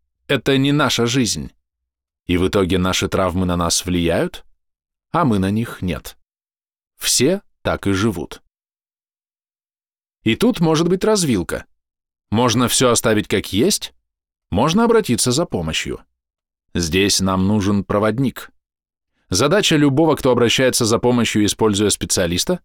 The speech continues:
вернуться в свою травму, распаковать её, достать из бессознательного и отказаться от всех болезненных интерпретаций драмы, которую мы с ней связали,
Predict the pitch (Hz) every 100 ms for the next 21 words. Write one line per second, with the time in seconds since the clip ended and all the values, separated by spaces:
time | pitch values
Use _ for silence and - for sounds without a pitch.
0 | _ _ - 101 135 156 156 131 - 110
1 | 110 104 95 90 147 175 _ _ _ -
2 | 131 - 113 107 87 82 - 107 147 -
3 | _ _ _ 92 135 - 220 185 139 147
4 | - 151 180 202 180 170 165 160 - 131
5 | - 139 151 143 139 113 - 135 107 120
6 | 127 120 120 117 127 117 117 117 110 110
7 | - 107 92 98 110 160 139 120 123 120
8 | - 113 95 101 90 101 190